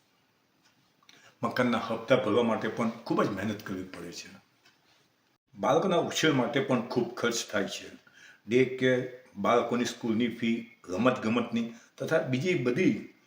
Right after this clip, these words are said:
એક્ટિવિટીઝના ક્લાસીસ માટે પણ સમય કાઢવો પડતો હોય છે અને પૈસાનો ઘણો ખર્ચ કરવો પડતો હોય છે તથા મહેનત પણ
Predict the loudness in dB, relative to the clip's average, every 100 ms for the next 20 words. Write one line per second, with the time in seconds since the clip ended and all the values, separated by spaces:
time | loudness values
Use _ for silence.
0 | _ -4 -2 -2 0 0 0 0 -2 -4
1 | -4 -4 -2 0 0 -2 -2 -2 -4 -14
2 | -16 -6 -2 0 2 2 2 0 -2 0
3 | 0 0 -2 -4 -6 -10 -20 -10 -2 -2
4 | -2 -6 -4 -2 0 0 -2 -10 -6 0
5 | 2 2 0 -2 -4 -4 -4 -4 -8 -10
6 | -12 -12 -12 -16 -20 _ _ -20 _ -8
7 | -4 -4 -4 -2 -4 -4 -4 -4